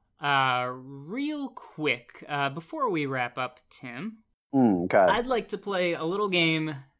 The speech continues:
Speaker 1: that I call Robot or Google Search Result.
Speaker 2: Oh, wow. All right, I'm ready for this.
Speaker 1: So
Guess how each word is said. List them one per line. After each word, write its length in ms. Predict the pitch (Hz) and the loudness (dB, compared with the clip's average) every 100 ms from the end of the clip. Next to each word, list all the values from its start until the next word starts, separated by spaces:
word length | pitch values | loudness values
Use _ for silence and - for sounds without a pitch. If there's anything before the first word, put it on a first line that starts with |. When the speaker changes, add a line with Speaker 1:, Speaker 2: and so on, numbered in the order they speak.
| _ | _
Speaker 1:
that 180 | 151 160 | -6 -2
I 140 | 165 | -2
call 580 | 165 160 147 143 135 131 - - - _ _ | -2 -2 0 0 -4 -8 -16 -18 -20 _ _
Robot 680 | 156 151 175 185 202 202 220 - _ _ _ _ | -6 0 2 4 4 4 0 -12 _ _ _ _
or 300 | - 170 160 | 0 2 4
Google 440 | 156 147 160 180 147 | 2 0 0 2 -2
Search 440 | - 147 127 - | -4 -6 -6 -8
Result. 480 | 139 135 131 123 - _ _ _ _ - | -8 -6 -6 -8 -14 _ _ _ _ -12
Speaker 2:
Oh, 180 | 104 107 | -6 -4
wow. 540 | 92 87 90 87 90 | -2 4 6 8 8
All 180 | 117 110 | 8 8
right, 140 | 107 107 | 8 6
I'm 140 | 123 | 4
ready 200 | 104 98 | 0 -2
for 160 | 92 87 | -4 0
this. 420 | 113 104 - - _ _ _ | 2 0 -4 -20 _ _ _
Speaker 1:
So 320 | - 190 180 | -6 0 0